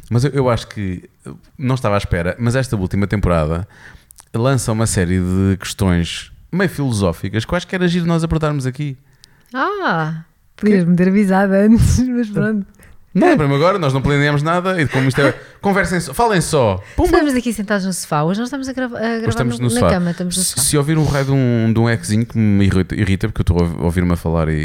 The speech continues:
Speaker 1: e estou a perceber que há eco aqui, eh, peço desculpa e realmente não fico tão satisfeito como fico das últimas vezes. Na cama temos o tapete, temos a cama em si, temos a cabeceira e aquilo atenua um bocadinho, e além de que é mais pequeno, o quarto, por acaso é mais pequeno.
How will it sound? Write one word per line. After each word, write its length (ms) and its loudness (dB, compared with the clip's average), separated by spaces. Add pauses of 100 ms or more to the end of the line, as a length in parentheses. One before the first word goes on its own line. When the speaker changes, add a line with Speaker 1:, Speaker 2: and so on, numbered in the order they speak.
(140)
Speaker 1:
e 60 -4
estou 160 -8
a 20 -10
perceber 240 -6
que 100 -8
há 60 -2
eco 240 -6
aqui, 300 -12 (520)
eh, 1080 2
peço 180 0
desculpa 300 -2
e 40 2
realmente 220 2
não 60 2
fico 160 -4
tão 100 -2
satisfeito 460 -4
como 140 -2
fico 200 -4
das 160 -4
últimas 260 -2
vezes. 240 -4
Na 120 0
cama 280 -2
temos 300 -6
o 40 -6
tapete, 500 -4 (420)
temos 220 -2
a 40 0
cama 220 0
em 60 2
si, 180 -2
temos 380 -4
a 280 2
cabeceira 540 0
e 140 -2
aquilo 320 -2
atenua 320 0
um 60 2
bocadinho, 300 0
e 60 0
além 160 4
de 60 -4
que 80 -6
é 20 0
mais 160 -2
pequeno, 380 -6
o 20 -8
quarto, 340 -4 (520)
por 80 -16
acaso 160 -2
é 20 0
mais 140 -2
pequeno. 220 -4